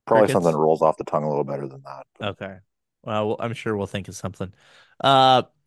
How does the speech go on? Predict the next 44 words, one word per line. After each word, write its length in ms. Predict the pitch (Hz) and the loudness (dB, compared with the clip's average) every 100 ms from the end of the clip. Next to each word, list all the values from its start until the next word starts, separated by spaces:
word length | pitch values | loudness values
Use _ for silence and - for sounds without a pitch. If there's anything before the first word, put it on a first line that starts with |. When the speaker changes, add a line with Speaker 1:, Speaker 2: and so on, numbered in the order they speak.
| _ 147 | _ 0
Speaker 2:
and 80 | |
then 80 | 160 | 2
I 80 | 175 | 4
also 320 | 208 233 220 | 2 2 2
got 220 | 175 165 | 4 2
a 60 | 151 | 2
gift, 320 | 139 139 156 _ - | -2 -4 -6 _ -10
uh, 260 | 120 117 104 | -6 -4 -6
from 540 | - 123 117 110 104 98 _ _ - | -8 -8 -6 -6 -10 -12 _ _ -12
another 540 | 117 117 117 107 98 _ _ _ _ - 123 | -6 -2 0 -2 -6 _ _ _ _ -16 -2
good 220 | 127 107 | 2 4
guy 220 | 120 113 | 4 4
on 100 | 110 | 0
the 60 | 107 | -4
page. 320 | 110 113 120 | -4 -4 -4
I 60 | |
wanna 140 | 117 104 | -6 -6
give 160 | 110 113 | -8 -6
him 100 | 107 | -8
a 40 | |
shout 280 | - 107 107 | -4 -2 0
out. 200 | 110 110 | -2 -4
He's, 240 | 113 110 | -8 -6
uh, 320 | 104 101 104 - _ - | -6 -4 -8 -12 _ -12
allegedly 400 | 107 110 131 95 | -6 -6 -6 -10
been 140 | 95 101 | -10 -8
on 100 | 95 | -10
the 60 | |
podcast 540 | - 104 104 98 92 - | -6 -6 -6 -8 -12 -16
before, 340 | 98 101 101 | -18 -12 -12
maybe 260 | 101 98 98 | -10 -12 -12
or 60 | |
may 160 | 98 98 | -10 -6
not. 240 | 98 98 _ _ _ - | -6 -8 _ _ _ -6
Um, 280 | 113 104 104 _ | -4 -4 -8 _
he 120 | 131 | -8
sent 200 | 143 160 | -4 -2
me 120 | 151 147 | -2 -4
some, 260 | 151 135 | -4 -2
uh, 320 | 131 131 127 - _ _ - | 2 2 0 -2 _ _ -20
he 100 | 110 | -10
sent 200 | - 240 | -8 -6
me 100 | 135 | -6
money. 600 | 104 107 185 175 113 | -4 0 0 0 -4